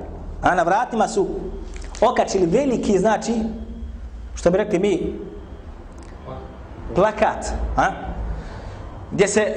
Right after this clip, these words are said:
reklamira knjiga koja zove Il Mihal za žene. Veliki plakat i knjiga, da ne pokazujem, ovdje se nalazi, dakle, lice žene, a? Evo, lice žene, znači, ovo je knjiga i ovako isto reklamirana.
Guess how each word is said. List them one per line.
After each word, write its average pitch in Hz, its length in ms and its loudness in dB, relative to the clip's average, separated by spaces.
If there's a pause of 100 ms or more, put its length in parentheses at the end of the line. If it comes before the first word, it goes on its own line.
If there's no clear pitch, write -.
reklamira 226 640 4
knjiga 233 280 2 (280)
koja 185 160 6
zove 220 240 2
Il 185 160 6
Mihal 208 320 4
za 151 160 2
žene. 135 340 0 (1400)
Veliki 220 500 4
plakat 220 480 2 (920)
i 185 400 2 (320)
knjiga, 220 340 4 (800)
da 160 260 4
ne 160 100 0
pokazujem, 202 600 2
ovdje 190 260 4
se 185 120 0
nalazi, 175 320 2
dakle, 165 400 4
lice 202 420 4 (280)
žene, 165 640 0 (400)
a? 160 100 2 (180)
Evo, 147 240 4 (720)
lice 170 320 4
žene, 160 240 2
znači, 123 240 4
ovo 202 100 6
je 151 60 2
knjiga 233 260 2
i 208 80 6
ovako 208 260 2
isto 240 180 2
reklamirana. 170 520 2